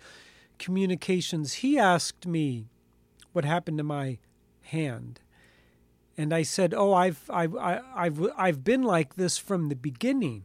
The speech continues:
And he said, "Oh, okay." He's like, "It's like a, a gift." <laughs>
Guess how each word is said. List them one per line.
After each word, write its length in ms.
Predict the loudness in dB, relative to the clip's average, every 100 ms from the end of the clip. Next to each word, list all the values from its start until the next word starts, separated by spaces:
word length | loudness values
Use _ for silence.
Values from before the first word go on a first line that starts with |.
| _
And 140 | -4 -2
he 100 | 0
said, 320 | 0 -2 -4 -2
"Oh, 680 | 2 4 6 6 4 2 -2
okay." 420 | -2 -2 0 0
He's 260 | -2 -4
like, 320 | 0 0 0 -6 -20 -20 -20 -6
"It's 240 | -4 0
like 160 | 0 2
a, 140 | 0
a 140 | 0 -4
gift." 600 | 0 2 0 -4 -10 -8
<laughs> 140 | -10